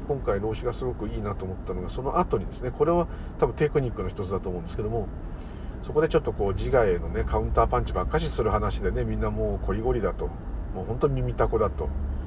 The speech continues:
私でさえ思います。自問自答してても思いますから、なんでそれ喋ってんだってところですけど、はい。あの、ちょっとね、昨日話したふるさとの話にちょっと近いような、故郷の話、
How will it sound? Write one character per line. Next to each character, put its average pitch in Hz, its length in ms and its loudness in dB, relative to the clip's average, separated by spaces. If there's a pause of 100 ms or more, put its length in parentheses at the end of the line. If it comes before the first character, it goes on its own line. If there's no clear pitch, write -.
(140)
私 180 300 6
で 165 40 4
さ 151 140 6
え - 40 8
思 90 160 2
い 85 40 -2
ま - 60 -2
す。 - 60 0
自 117 100 -2
問 175 160 6
自 160 120 2
答 156 120 8
し 143 60 0
て 143 100 6
て 101 80 0
も 80 140 -2
思 80 100 -2
い - 20 -2
ま - 100 -2
す - 80 -2
か - 80 0
ら、 78 100 -2 (300)
な 139 80 2
ん - 40 2
で - 60 0
そ 180 100 2
れ 170 40 2
喋 180 320 0
っ - 20 -2
て 147 100 0
ん - 60 0
だ - 80 0
っ - 20 -2
て - 80 -6
と - 100 -6
こ - 80 -6
ろ - 60 -6
で - 60 -8
す - 60 -2
け - 60 4
ど、 - 120 4
は - 40 -4
い。 - 20 -6 (1800)
あ - 80 -6
の、 80 80 -6 (2500)
ち - 60 6
ょ - 20 2
っ - 20 0
と 120 80 0
ね、 127 160 0
昨 147 80 0
日 143 100 2
話 143 200 2
し - 20 -4
た - 80 0
ふ - 140 -2
る - 100 2
さ 135 140 4
と 101 100 -2
の 92 80 -4
話 92 320 -4
に 110 320 -2
ち - 80 -2
ょ 110 40 0
っ - 20 0
と 104 80 -2
近 - 300 0
い 87 60 -2
よ 85 80 -2
う - 60 -6
な、 - 60 -2
故 - 160 0
郷 104 200 2
の 92 60 2
話、 90 320 -2